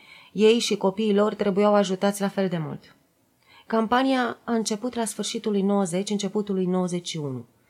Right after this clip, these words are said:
Ziarul a numit-o Campania Convoi. Eu călătoream în România în fiecare lună, pentru că trebuia să țin legătura cu românii care se ocupau de celelalte aranjamente aici. Într-una din primele călătorii,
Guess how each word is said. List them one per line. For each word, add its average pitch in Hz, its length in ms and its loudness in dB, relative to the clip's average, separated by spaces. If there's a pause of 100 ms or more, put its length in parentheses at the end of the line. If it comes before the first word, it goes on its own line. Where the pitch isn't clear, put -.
(300)
Ziarul 226 520 4
a 226 100 2
numit-o 226 480 2
Campania 208 680 0
Convoi. 165 600 -2 (960)
Eu 277 200 4
călătoream 240 500 2
în 240 60 4
România 220 400 2
în 208 60 -2
fiecare 220 380 0
lună, 196 280 2
pentru 180 260 -2
că 185 120 -2
trebuia 190 260 0
să 214 120 -4
țin 208 200 -4
legătura 196 440 -2
cu 175 120 -8
românii 170 400 0
care 180 200 -4
se 175 140 -4
ocupau 180 560 0
de 175 100 -4
celelalte 160 560 -2
aranjamente 151 560 -4
aici. 156 500 -8 (1200)
Într-una 285 380 0
din 247 140 0
primele 254 300 0
călătorii, 185 640 -2